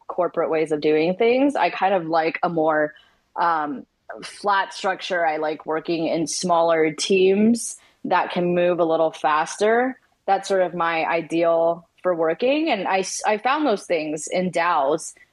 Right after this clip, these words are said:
or at least in some daos, like, each dao is obviously very different as well. Uh, so that's what initially drew me in. And, um, still today, like, I think that daos have a lot of potential to do a lot of big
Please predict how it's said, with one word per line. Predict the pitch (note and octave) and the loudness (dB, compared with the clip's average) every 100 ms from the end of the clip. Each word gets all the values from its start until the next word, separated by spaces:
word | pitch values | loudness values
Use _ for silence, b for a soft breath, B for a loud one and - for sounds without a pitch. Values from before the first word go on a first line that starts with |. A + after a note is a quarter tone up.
| _ | _
or | G3 | -2
at | F#3+ | 0
least | A#3 - | 0 -2
in | G3 | -6
some | F3+ F#3+ G3 | -2 -2 0
daos, | E3 C3 D3 F3 | -2 0 -2 -4
like, | D#3 - | -6 -4
each | E3 - | -4 0
dao | D#3+ D3+ | 0 0
is | D3 | 0
obviously | E3 E3 - D3 | 0 0 0 -2
very | - E3 E3 D3 | 0 0 0 0
different | D3+ D3+ C#3 | -2 0 -2
as | - | 0
well. | D#3+ C#3+ A#2 - B B B | 0 2 0 -4 B B B
Uh, | - - | -2 -2
so | - G#3+ | 0 0
that's | C#4 F#4 | 0 0
what | G4+ | 0
initially | C4 F#3 F#3 F#3+ F3 | 0 0 0 -2 -2
drew | E3 E3+ | -2 -2
me | D#3+ D3 | 0 0
in. | C#3+ B2+ G#2 - | 0 -2 -6 -6
And, | F#3+ F#3 F3+ F3 F3 - - _ _ _ _ | 0 2 2 2 -2 -8 -18 _ _ _ _
um, | G3 F#3 F3 E3 D#3+ D#3 - - | 0 2 0 -2 -4 -8 -8 -12
still | - - D#4+ D4 | -12 -2 0 0
today, | G#3+ F#3+ G3+ G#3+ | -2 0 2 2
like, | F3+ E3 - | 2 -2 0
I | F3+ | 0
think | F3 - G3+ A3 - - _ _ | 0 -4 -4 -6 -8 -12 _ _
that | F#3+ G3 F3 E3+ E3+ F3+ | -2 2 2 2 -2 -2
daos | F#3 F#3 F#3 | 0 0 0
have | F#3+ | -2
a | E3+ | 2
lot | D#3+ | 0
of | D#3 | 0
potential | E3 - C#3 D3+ G3 G#3+ A#3+ - | -6 -6 -6 -2 0 2 0 -2
to | - E3+ D#3+ D3+ D#3 - _ _ _ _ - - | 0 2 4 2 0 -8 _ _ _ _ -18 0
do | G3+ G3+ G3+ | 4 6 6
a | F3+ | 4
lot | E3+ E3+ - | 4 2 2
of | F3+ E3+ D#3+ - | 2 0 -2 -4
big | F3 F3 F3 | 0 0 -4